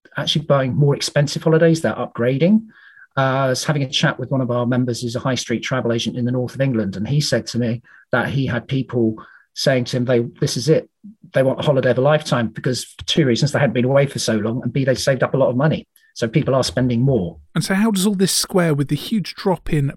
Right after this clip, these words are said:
Speaker 2: plane-related pollution that we've seen since covid took hold?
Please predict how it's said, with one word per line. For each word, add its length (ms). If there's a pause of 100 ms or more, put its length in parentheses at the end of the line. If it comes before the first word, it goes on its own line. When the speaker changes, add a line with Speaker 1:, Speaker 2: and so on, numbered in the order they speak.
Speaker 2:
plane-related 1080
pollution 580
that 160
we've 140
seen 320
since 300
covid 360
took 240
hold? 380